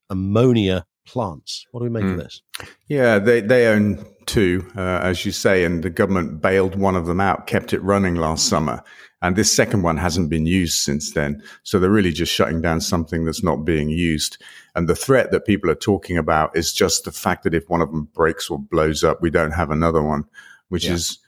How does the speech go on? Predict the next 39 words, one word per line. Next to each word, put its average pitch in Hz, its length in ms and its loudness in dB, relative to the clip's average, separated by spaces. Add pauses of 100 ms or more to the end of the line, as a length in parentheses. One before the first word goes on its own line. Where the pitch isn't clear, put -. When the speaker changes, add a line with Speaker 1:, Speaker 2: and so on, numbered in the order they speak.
(120)
Speaker 2:
you 135 160 4
know, 82 120 2
understandable, 80 720 0
but 76 180 0
I 82 60 2
think 90 240 0
it's - 140 -8
a 85 40 -12
bit 82 140 0
hyped - 420 -2
up 82 220 -2
to 78 200 -2 (260)
say 87 220 -2
we're 82 160 0
suddenly 80 400 -2
vulnerable. 82 600 -2 (240)
But 107 80 2
what 131 180 2
it 117 120 -2
does 123 180 2
show 62 260 -2
us - 280 -4
how 101 140 4
dependent 104 540 2
we 90 140 4
are 90 200 4
on 80 120 0
fossil 90 380 0
fuels, 101 420 -2
because 82 320 -2
fertilizer 71 880 0 (260)
is 90 160 0
made 82 240 2
from 82 180 0
natural 78 380 -2
gas 78 540 0 (160)
or 76 80 -8
fossil 82 400 0
gas. - 420 -4